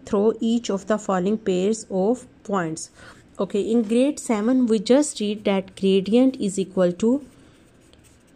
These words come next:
rise over run. And rise mean vertical change and run mean horizontal change. And we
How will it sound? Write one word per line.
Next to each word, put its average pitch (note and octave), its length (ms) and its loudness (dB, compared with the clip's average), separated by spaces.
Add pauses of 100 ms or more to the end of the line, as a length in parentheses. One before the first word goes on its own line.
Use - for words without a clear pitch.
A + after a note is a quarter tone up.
(680)
rise G3 220 2
over A#3+ 380 2 (1400)
run. F3+ 400 -2 (1200)
And G3+ 260 0
rise G#3 340 4
mean D4+ 300 6
vertical A#3 460 2
change C#4 400 4
and F#3+ 240 0
run G#3+ 320 2
mean D4 340 2 (280)
horizontal F#3 580 0
change. F3+ 400 -10 (640)
And G#3 180 0
we A#3 220 2